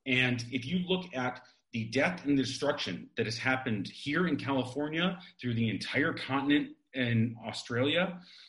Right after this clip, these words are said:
and, um, and multiple places around the world, if we do not get a handle on this, we are going to see mass migrations of people, not just animals, people.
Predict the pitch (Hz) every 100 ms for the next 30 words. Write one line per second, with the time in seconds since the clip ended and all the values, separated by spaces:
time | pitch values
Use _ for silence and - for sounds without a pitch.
0 | _ - 123 123 123 123 120 - 123 117
1 | 113 110 127 123 139 196 175 175 160 147
2 | 131 123 123 120 113 139 165 135 113 -
3 | - 131 120 170 208 185 175 175 143 117
4 | 117 135 139 120 90 85 - - - _
5 | _ _ _ _ _ - 117 147 156 147
6 | 143 120 127 117 117 - - - 143 127
7 | 127 92 101 110 120 117 - 107 95 101
8 | 90 - - - - - _ 120 117 -
9 | 131 101 - - 98 131 180 208 165 135
10 | 101 - - - 143 104 -